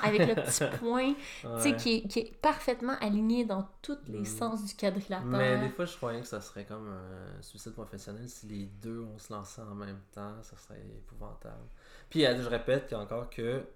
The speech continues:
Speaker 2: mon travail m'apporte trop de belles choses, que
Speaker 1: Je
Speaker 2: je
Speaker 1: pense
Speaker 2: ne
Speaker 1: que c'est plus
Speaker 2: sens
Speaker 1: ça.
Speaker 2: pas ce
Speaker 1: Ce n'est
Speaker 2: besoin-là
Speaker 1: pas, en ce moment,
Speaker 2: encore.
Speaker 1: ce n'est pas que tu, c'est pas financièrement ton frein, c'est pas,
Speaker 2: Non, non, mais
Speaker 1: c'est
Speaker 2: c'est
Speaker 1: que
Speaker 2: ça.
Speaker 1: t'as
Speaker 2: Si j'avais
Speaker 1: beaucoup
Speaker 2: une
Speaker 1: de,
Speaker 2: garantie de ma job,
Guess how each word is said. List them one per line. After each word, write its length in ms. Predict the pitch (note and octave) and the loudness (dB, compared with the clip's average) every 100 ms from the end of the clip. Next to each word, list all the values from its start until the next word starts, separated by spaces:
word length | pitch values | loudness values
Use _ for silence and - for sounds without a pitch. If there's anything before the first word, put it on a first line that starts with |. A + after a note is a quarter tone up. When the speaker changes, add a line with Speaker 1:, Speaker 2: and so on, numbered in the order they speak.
| A2+ | -12
Speaker 2:
mon 80 | G#2 | -6
travail 320 | A2 A2+ C#3 | -2 0 -2
m'apporte 340 | G#2+ - G#2 | -4 -6 -10
trop 140 | - A#2+ | -10 -12
de 80 | A2+ | -8
belles 260 | A2 G2+ | -6 -6
choses, 680 | G2+ - G#2+ A2 G#2+ G#2 - | -8 -8 -8 -8 -12 -14 -14
que 80 | - | -10
Speaker 1:
Je 60 | A2+ | -4
Speaker 2:
je 60 | |
Speaker 1:
pense 80 | - | -2
Speaker 2:
ne 60 | A2+ | 0
Speaker 1:
que 140 | - | 0
c'est 80 | G3+ | 0
plus 120 | - | 2
Speaker 2:
sens 380 | D3 D3 C#3+ - | 4 4 4 0
Speaker 1:
ça. 80 | - | 2
Speaker 2:
pas 120 | C3 B2 | 4 2
ce 180 | - G#3+ | -2 -4
Speaker 1:
Ce 180 | A2 A3+ | 0 2
n'est 40 | A3+ | 4
Speaker 2:
besoin-là 460 | A3+ G#3 C4 D4 G#3 | 2 2 2 2 2
Speaker 1:
pas, 60 | |
en 100 | G3 | 0
ce 60 | G3+ | 0
moment, 140 | G3+ | -2
Speaker 2:
encore. 140 | F#3+ F#3 | -2 -4
Speaker 1:
ce 140 | - | -4
n'est 160 | G3 F#3+ | -4 -4
pas 360 | G3 A3 A#3+ B3 - - - | -4 -2 -2 -4 -16 -20 -10
que 120 | G3 | -8
tu, 600 | F#3+ - F#3 F#3 F3+ - - _ _ - - - | -8 -8 -6 -6 -6 -10 -20 _ _ -20 -18 -12
c'est 200 | - G3 | -6 -4
pas 100 | G3 | -4
financièrement 800 | A#3 - F#3 - F#3+ G3 A3+ B3+ | -6 -8 -6 -2 0 2 2 -2
ton 200 | B3+ G3+ | -4 -4
frein, 540 | G3 - - G3+ A3 A#3 | -4 -8 -6 -4 -4 -4
c'est 240 | A#3 G3 | -4 -6
pas, 480 | G3 G#3+ G#3 G3+ - - | -4 -2 0 0 -4 -8
Speaker 2:
Non, 120 | C#3+ C3+ | -2 2
non, 100 | A2+ | 4
mais 100 | A#2+ | 4
Speaker 1:
c'est 80 | - | 2
Speaker 2:
c'est 100 | - | 2
Speaker 1:
que 60 | G#3 | 2
Speaker 2:
ça. 60 | |
Speaker 1:
t'as 80 | G#3+ | 4
Speaker 2:
Si 80 | G3 | 6
j'avais 200 | F3 E3+ | 6 8
Speaker 1:
beaucoup 60 | - | 8
Speaker 2:
une 60 | |
Speaker 1:
de, 40 | G#3+ | 8
Speaker 2:
garantie 400 | C3+ A2+ - E3 | 6 4 2 2
de 120 | C#3+ | 2
ma 200 | A2+ G2+ | 2 0
job, 280 | G#2 C3+ | 0 0